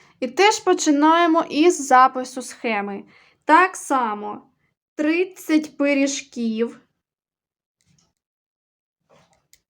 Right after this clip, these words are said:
Далі відступаємо дві клітиночки. У нас невідомо, скільки пиріжків, знак питання і маленька буква «П».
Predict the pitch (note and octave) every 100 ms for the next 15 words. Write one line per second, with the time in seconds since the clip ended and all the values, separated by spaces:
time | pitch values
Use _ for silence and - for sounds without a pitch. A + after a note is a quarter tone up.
0 | _ _ _ _ _ _ - - - -
1 | A3+ C4+ F4 G4 F#4 F4+ - F#4 F#4 F#4
2 | F#4 F4 E4 D#4 F4+ E4 F4 - D4+ B3+
3 | A#3 - - A#3 G#3+ - C4+ D4 E4 D#4+
4 | D4 - - D4+ D#4+ F4+ F4 D#4 A#3+ C4
5 | B3 A#3 B3 D4+ - D4+ D#4 D#4 E4 E4+
6 | D#4+ E4+ - - D#4+ C4+ A#3+ A3+ A#3 A3+
7 | A3 - A#3 A3+ A3+ G#3 G#3+ A3+ C4+ E4
8 | D4+ D#4 D#4 D#4 D#4 D4+ D#4 D4+ D4 D4
9 | - D4+ D4 D#4 D#4 D4+